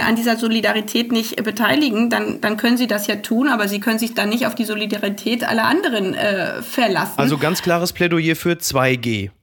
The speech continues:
Speaker 2: Sprich, Ungeimpfte werden höchstwahrscheinlich in diesem Winter sehr viel Zeit zu Hause
Speaker 1: An
Speaker 2: verbringen.
Speaker 1: den Orten, wo wir,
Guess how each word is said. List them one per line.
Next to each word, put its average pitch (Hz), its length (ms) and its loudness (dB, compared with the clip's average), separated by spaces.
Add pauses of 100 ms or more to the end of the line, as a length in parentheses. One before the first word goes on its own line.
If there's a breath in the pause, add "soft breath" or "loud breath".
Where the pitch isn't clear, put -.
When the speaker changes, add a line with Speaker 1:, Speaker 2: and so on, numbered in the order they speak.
Speaker 2:
Sprich, - 560 -2 (460)
Ungeimpfte 190 1040 0 (260)
werden 151 560 -2
höchstwahrscheinlich 175 840 -2
in 170 120 0
diesem 156 280 -2
Winter 165 280 0
sehr 151 140 0
viel 180 140 -2
Zeit 170 200 0
zu 170 100 2
Hause 135 220 2
Speaker 1:
An 233 100 4
Speaker 2:
verbringen. 233 260 2
Speaker 1:
den - 80 -2
Orten, 226 500 2
wo 254 180 0
wir, 254 220 4